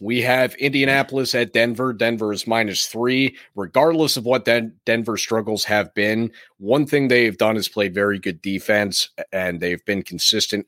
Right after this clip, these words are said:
in that regard. Russell Wilson is going to play tonight. I know that he was questionable leading into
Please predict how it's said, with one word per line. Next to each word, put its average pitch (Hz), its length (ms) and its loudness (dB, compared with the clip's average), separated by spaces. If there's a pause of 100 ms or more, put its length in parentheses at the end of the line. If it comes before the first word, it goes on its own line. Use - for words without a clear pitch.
in 113 180 0
that 95 220 2
regard. 90 560 0 (340)
Russell 117 300 2
Wilson 110 480 2
is 104 260 -2
going 101 240 0
to 87 80 -6
play 107 260 2
tonight. 104 460 2
I 92 120 -2
know 95 200 -2
that 87 180 -4
he 98 300 -4
was 87 460 -4
questionable 98 680 0
leading 87 300 -4
into 127 640 0